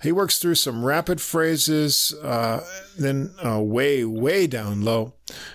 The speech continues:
Uh, next alternating, uh, agile higher lines with low harmonies,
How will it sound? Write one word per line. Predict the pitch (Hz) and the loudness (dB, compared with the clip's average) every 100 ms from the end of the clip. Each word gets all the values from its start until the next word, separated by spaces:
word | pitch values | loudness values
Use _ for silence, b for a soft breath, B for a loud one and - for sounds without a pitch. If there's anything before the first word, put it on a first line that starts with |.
| B | B
Uh, | 117 101 104 | -4 -2 0
next | 131 151 - | 0 0 0
alternating, | 143 135 139 131 127 120 117 - | 0 0 0 0 0 0 -2 -2
uh, | 113 107 - - - - B - | -2 -2 -4 -10 -20 -20 B -6
agile | 131 127 127 110 | -2 0 0 -4
higher | - 175 165 156 | -4 0 2 2
lines | 147 143 143 131 120 | 2 2 2 0 -2
with | 107 | -2
low | 131 131 | -2 -2
harmonies, | 101 135 131 131 127 117 - | -2 -2 0 0 0 0 -2